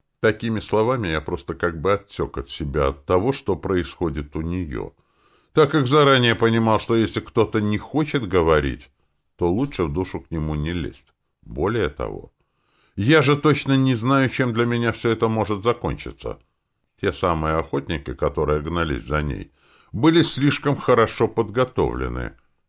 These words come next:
И, как я уже сказал, на простых разбойниках они были не сильно-то и похожи.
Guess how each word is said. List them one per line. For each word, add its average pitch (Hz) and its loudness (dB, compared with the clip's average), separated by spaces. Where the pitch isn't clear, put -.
И, 92 -4
как - -4
я 87 4
уже 78 0
сказал, 95 0
на 85 -2
простых 78 -4
разбойниках 71 -6
они 95 -4
были 92 -2
не 95 -4
сильно-то 76 -6
и 76 -4
похожи. 73 -6